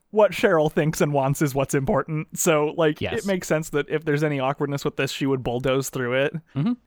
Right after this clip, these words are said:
Speaker 1: And in our next reference to other media, she drops a reference to the, the film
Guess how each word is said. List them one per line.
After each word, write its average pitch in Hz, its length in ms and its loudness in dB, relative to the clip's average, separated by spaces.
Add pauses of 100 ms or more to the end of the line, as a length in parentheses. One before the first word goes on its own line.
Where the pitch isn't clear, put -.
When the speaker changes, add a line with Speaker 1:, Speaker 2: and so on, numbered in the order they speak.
(140)
Speaker 1:
And 330 280 2 (340)
in 285 140 4
our 294 280 4
next 196 680 2
reference 147 540 0
to 151 160 -2
other 139 220 0
media, 131 400 2
she 254 180 -2
drops 240 300 0
a 294 60 -6
reference 277 320 0
to 277 100 -4
the, 196 160 -6
the 170 200 0
film 240 380 0